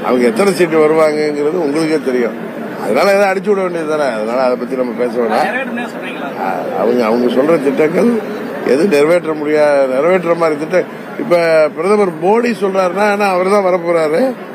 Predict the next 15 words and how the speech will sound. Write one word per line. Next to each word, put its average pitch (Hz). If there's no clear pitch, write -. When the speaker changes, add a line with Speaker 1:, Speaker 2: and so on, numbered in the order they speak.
Speaker 1:
அவர் 202
மக்களுக்கு 185
பதில் 180
சொல்ல 196
வேண்டிய 175
இடத்துல 165
இருக்காரு. 147
அதனால 185
அவரு 180
சரியான 208
எதை 185
நிறைவேற்ற 185
முடியுமோ 175
அதை 160
சொல்லுவார். 139